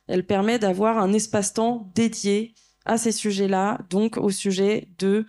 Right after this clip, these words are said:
comment rendre les lieux de fabrication attractifs, euh, pour tous les genres et déconstruire, euh, euh, les, les pratiques problématiques dans les lieux.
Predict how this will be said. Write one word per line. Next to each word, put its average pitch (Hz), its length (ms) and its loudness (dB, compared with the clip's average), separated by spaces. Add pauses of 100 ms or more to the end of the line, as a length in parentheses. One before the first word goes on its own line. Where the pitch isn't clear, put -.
(300)
comment 202 240 2
rendre 208 260 0
les 190 60 2
lieux 190 180 0
de 214 60 -10
fabrication 190 560 -2
attractifs, 196 640 -6
euh, 180 100 0
pour 190 220 -8
tous - 120 -6
les 185 120 0
genres 196 420 -2
et 190 160 0
déconstruire, 190 640 -4
euh, 175 160 0 (540)
euh, 175 300 4
les, 175 340 4
les 165 320 2
pratiques 190 340 -4
problématiques 190 540 0
dans 190 120 0
les 175 120 2
lieux. 208 280 0